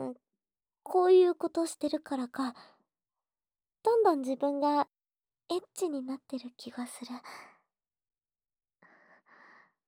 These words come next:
それとも、これは。あ、あ、そんなことよりも、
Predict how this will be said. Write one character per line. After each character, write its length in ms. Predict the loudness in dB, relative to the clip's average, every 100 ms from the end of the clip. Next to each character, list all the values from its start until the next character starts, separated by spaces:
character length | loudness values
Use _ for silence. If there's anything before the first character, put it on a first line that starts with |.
| _ _ _ _ _ -20 -16
そ 100 | -12
れ 120 | -10
と 140 | -8 -8
も、 220 | -8 -12 -16 _ _ _ -20
こ 100 | -20 -16
れ 80 |
は。 240 | -16 -16 -18 -20 _ _ _ _ _ _ _ _ _ _ _ _ _ _ _ _ _ _ _ _ _ 2 2 -4 -16 _ -2
あ、 60 |
あ、 60 | -2
そ 260 | -2 4 6
ん 60 |
な 100 | 8
こ 120 | 6 8
と 80 |
よ 80 | 8
り 80 | 8
も、 180 | 4